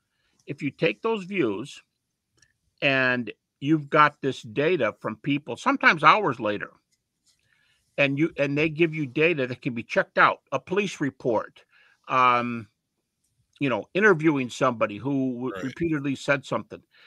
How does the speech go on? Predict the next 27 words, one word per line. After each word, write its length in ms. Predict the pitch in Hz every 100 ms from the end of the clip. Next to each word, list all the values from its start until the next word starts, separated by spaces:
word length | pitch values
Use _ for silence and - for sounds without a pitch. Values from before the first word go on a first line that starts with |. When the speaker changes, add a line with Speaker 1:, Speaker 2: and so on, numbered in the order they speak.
| _ - -
Speaker 1:
and 360 | 151 143 139 127 - _ -
that 180 | 190 -
shouldn't 220 | 285 233
be 80 | 226
going 260 | 226 226
on. 320 | 233 254 101
So 140 | 95 190
no, 160 | 190
I 100 | 180
don't 180 | 180 226
think, 200 | - 92 _ _ _ _
uh, 180 | - 151 139
re-, 180 | 175 170
sometimes 440 | - 175 - 151 -
called 220 | 160 131
reconstitutionalism, 1080 | 147 156 139 - 117 147 151 127 104 98 95 _ - - -
people 320 | 196 247 208
who 160 | 180 151
believe, 580 | 143 156 170 131 117 - - _ _ _ -
um, 500 | 131 113 110 104 104 _ _ _ _ _ _ 160
non-reductive 600 | 151 143 127 143 - 113
materialists, 600 | 107 165 151 104 107 -
these 160 | 143
are 80 | 143
all 160 | 127 104
similar 340 | 131 113 101
names, 320 | 110 92 -